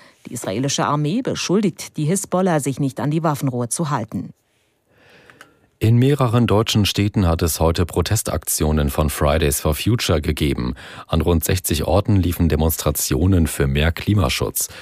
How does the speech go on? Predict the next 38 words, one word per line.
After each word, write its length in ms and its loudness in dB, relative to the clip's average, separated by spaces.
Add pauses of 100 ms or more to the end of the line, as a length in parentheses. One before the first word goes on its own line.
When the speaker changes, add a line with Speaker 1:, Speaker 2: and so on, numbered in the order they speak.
(220)
Speaker 2:
Im 220 4
Norden 420 4
unter 340 2
anderem 440 4
in 340 0
Hamburg, 540 0
Kiel, 400 0
Hannover 420 0
und 140 -2
Greifswald. 760 -2 (680)
Vor 420 2
der 160 0
C-D-U-Parteizentrale 1300 0
in 180 2
Berlin 360 2
versammelten 600 0
sich 220 0
etwa 300 -2
zweihundert 640 -2
Menschen. 420 0 (540)
Fridays 500 0
for 120 0
Future 520 0
wirft 300 0
Wirtschaftsministerin 880 0
Reiche 420 2
vor, 400 2
sie 160 0
vertrete 480 0
nicht 300 2
die 100 4
Interessen 500 0
der 120 2
Bürger, 440 2
sondern 340 2
die 160 -2
der 180 2
Gasindustrie. 960 -4